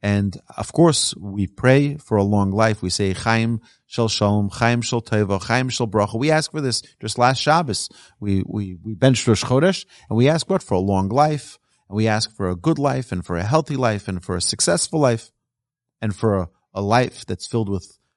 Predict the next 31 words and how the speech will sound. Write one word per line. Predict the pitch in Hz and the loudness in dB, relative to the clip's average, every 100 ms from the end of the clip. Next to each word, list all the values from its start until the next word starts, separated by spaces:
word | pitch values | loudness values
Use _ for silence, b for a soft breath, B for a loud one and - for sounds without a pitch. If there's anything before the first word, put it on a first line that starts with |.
| _ _ | _ _
with, | 87 - - | -20 -20 -10
uh, | 76 73 - _ - | -8 -8 -12 _ -6
pleasant | 135 151 127 - | 0 0 -2 -4
livelihood, | 110 139 143 139 123 101 - _ _ _ _ _ _ _ | 0 0 0 -2 -2 -4 -10 _ _ _ _ _ _ _
with | 95 _ | -20 _
peace, | - 170 139 - - _ _ _ - | -4 -2 -2 -4 -8 _ _ _ -12
with | 98 - | -8 2
love. | 131 160 131 - _ _ _ _ _ _ _ | 4 4 0 -10 _ _ _ _ _ _ _
Great. | 190 302 - _ _ - | 0 0 -2 _ _ 0
We're | 147 | 4
asking | 180 - 180 | 4 2 -2
for | - | -2
everything. | - 196 123 - - _ _ _ _ _ _ _ _ _ _ _ _ _ _ _ _ _ | -2 -2 -4 -6 -10 _ _ _ _ _ _ _ _ _ _ _ _ _ _ _ _ _
Notwithstanding | 110 131 156 127 113 - 117 110 104 | 0 2 2 0 -2 -2 -2 -2 -2
those | 90 101 101 | 0 0 0
prayers, | - 117 110 69 69 - - _ _ _ _ | -2 0 0 0 -4 -6 -8 _ _ _ _
Hashem | 95 - 110 104 110 - | -2 4 4 4 0 -4
picks | 104 - - | -6 -6 -10
the | - | -12
perfect | - 117 - - | -6 -4 -4 -6
time | 104 92 82 | -2 0 -2
where | 80 82 | -4 -8
he | 95 | -8
says, | - 87 80 | -4 -4 -4
"Now | 92 92 120 139 | -2 2 4 4
is | - | 0
time | - 95 90 | 0 2 2
I | |
want | 85 85 85 | 2 0 -2
you | |
back." | 76 73 - | -4 -6 -12